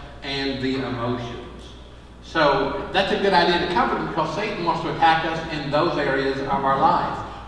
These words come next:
our thinking and our emotions. Let me share you an example from my life. Seven weeks ago, my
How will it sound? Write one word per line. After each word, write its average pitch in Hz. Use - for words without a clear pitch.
our 123
thinking 147
and 107
our 107
emotions. -
Let 160
me 165
share 175
you 160
an -
example 143
from 135
my 143
life. -
Seven 233
weeks 208
ago, 180
my 190